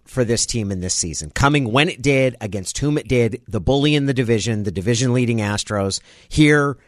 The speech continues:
the week of the trade deadline, when the Mariners have to make a decision about how much they're going to put into this season, how much they're going to add to this year,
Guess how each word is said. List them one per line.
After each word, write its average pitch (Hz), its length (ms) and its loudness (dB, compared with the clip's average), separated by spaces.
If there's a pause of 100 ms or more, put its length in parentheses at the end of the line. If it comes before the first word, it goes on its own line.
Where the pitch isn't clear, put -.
(200)
the 127 100 2
week 139 260 0
of 143 160 0
the 143 80 -2
trade 131 360 -2
deadline, 131 520 0
when 104 140 -2
the 107 40 -2
Mariners 123 360 2
have 127 180 2
to 123 80 -4
make 120 180 0
a 117 60 -2
decision 117 500 -2
about 104 300 2 (200)
how 139 180 2
much - 400 0
they're 131 120 2
going 127 280 0
to 113 160 -4
put - 300 0
into 120 460 -2
this 113 220 2
season, 131 540 0 (320)
how 135 120 4
much 139 280 2
they're 143 140 4
going 127 300 0
to 120 220 -2
add 120 340 4
to 143 120 -2
this 135 260 -2
year, 143 160 2